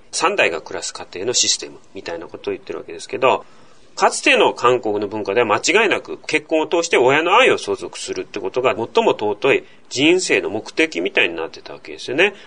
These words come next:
お嫁さんの場合で言うと、嫁ぎ先のお母さんからその家の伝統を相続して、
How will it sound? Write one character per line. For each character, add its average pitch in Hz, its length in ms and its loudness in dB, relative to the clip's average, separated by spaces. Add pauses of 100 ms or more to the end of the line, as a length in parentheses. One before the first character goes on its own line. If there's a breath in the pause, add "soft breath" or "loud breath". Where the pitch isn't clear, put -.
(140 loud breath)
お 101 280 -4
嫁 117 140 -2
さ 110 140 -2
ん 110 60 -4
の 104 60 -4
場 104 100 -2
合 - 20 -2
で 98 140 -4
言 98 80 -2
う - 20 -8
と、 151 260 2
嫁 123 380 -4
ぎ 123 60 -2
先 123 340 -4
の 117 160 -4
お 113 60 -6
母 117 300 2
さ 104 140 -6
ん 107 80 -8
か 165 120 2
ら 190 100 4
そ - 140 -6
の 101 120 -2
家 127 180 2
の 156 120 2
伝 92 280 -2
統 135 180 0
を - 20 -2
相 101 180 -4
続 95 240 -12
し - 100 -12
て、 175 260 2